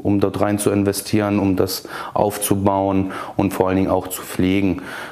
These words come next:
Ähm, das ist auch ein Rat von mir, nicht einfach nur Reichweiten aufbauen und vielen Leuten erzählen, was man macht, sondern ihr müsst auch, äh, dieses Netzwerk pflegen,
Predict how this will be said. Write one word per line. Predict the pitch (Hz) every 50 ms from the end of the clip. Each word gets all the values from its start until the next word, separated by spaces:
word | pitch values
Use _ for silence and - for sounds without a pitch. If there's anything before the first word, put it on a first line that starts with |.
| - - - - -
Ähm, | 95 95 92 92 92 90 90 87 90 - - - - -
das | - 95 98 104
ist | 95 107
auch | 104 107 104 110
ein | 104
Rat | 98 98 98 104 107 -
von | - 110 104 104 104
mir, | 104 101 104 104 101
nicht | 101 101 95 98
einfach | 104 104 101 - 104 95 98
nur | 104 101 101 95 95
Reichweiten | 95 95 101 101 - - 104 101 98 95 95
aufbauen | 95 98 98 104 113 - - - 107 107 107 107 107 101
und | 98 95
vielen | - - 110 104 104 101
Leuten | 98 98 101 98 98 104
erzählen, | 98 98 95 - - - 104 107 107 104
was | 101 101 101 -
man | - 95 95 95
macht, | 98 101 107 - -
sondern | - - 101 98 98 98 98 98 95 - - - - - - - -
ihr | 101
müsst | 101 98 101 98 - - -
auch, | 98 98 98 98 98 95 -
äh, | 98 98 95
dieses | 95 98 95 92 92 -
Netzwerk | 104 101 98 - - - 98 95 92 -
pflegen, | - - 104 104 104 107 107 107 107 113 110